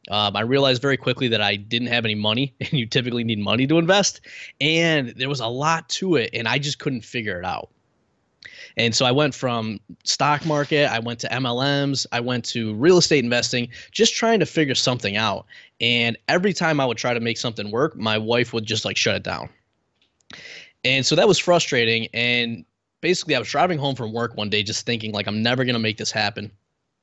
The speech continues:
And I heard an ad on the radio that basically said, like, you know, "Looking to get out of your job, looking to build wealth, we've got this free two-hour real estate training seminar." And I'm like, "That's it. That's what I need." And so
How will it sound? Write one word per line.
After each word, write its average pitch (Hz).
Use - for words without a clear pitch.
And 123
I 123
heard 175
an 147
ad 143
on 127
the 113
radio 110
that 117
basically 147
said, 110
like, 113
you 110
know, 104
"Looking 131
to 147
get 147
out 139
of 135
your 123
job, 131
looking 127
to 123
build 117
wealth, 127
we've 131
got 135
this 107
free 170
two-hour 151
real 151
estate 135
training 139
seminar." 92
And 127
I'm 147
like, 123
"That's 147
it. 170
That's 131
what 147
I 139
need." 135
And 117
so 117